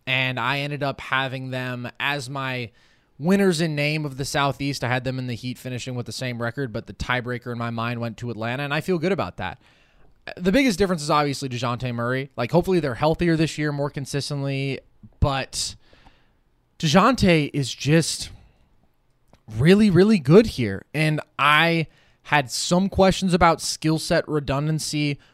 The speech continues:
with him and Trey, both having that feel as lead ball handlers and playmakers and not guys who we've seen thrive away from the ball. But they're both doing some stuff away from the ball, like when the other one has it in their hands, getting set some high pin downs and whatnot and curling around. DeJounte has been a very willing shooter.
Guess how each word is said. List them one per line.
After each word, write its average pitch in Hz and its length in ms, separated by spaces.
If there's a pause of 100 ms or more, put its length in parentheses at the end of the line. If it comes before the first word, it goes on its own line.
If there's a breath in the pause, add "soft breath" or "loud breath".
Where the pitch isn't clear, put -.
(100)
with 127 180
him 147 220
and 143 100
Trey, 135 480
both 127 220
having 139 240
that 131 120
feel 139 280
as 120 120
lead 123 240
ball 127 220
handlers 127 380
and 120 80
playmakers 123 560
and 123 80
not 127 200
guys 123 300
who 127 140
we've 120 180
seen 123 380 (280 soft breath)
thrive 127 440
away 120 240
from 131 160
the 123 80
ball. 131 260
But 123 160
they're 131 100
both 175 360
doing 214 240
some 170 400
stuff 185 340
away 170 240
from 170 140
the 165 80
ball, 151 260
like 143 280 (500 soft breath)
when 117 120
the 120 120
other 151 180
one 151 140
has 147 280
it 151 40
in 147 80
their 147 160
hands, 147 420
getting 131 360
set - 380
some 131 140
high 135 280
pin 139 280
downs 143 320
and 143 80
whatnot 139 340
and 120 120
curling 139 340
around. 127 480
DeJounte 135 500
has 139 120
been 135 160
a 131 100
very 131 480
willing 131 400
shooter. 143 540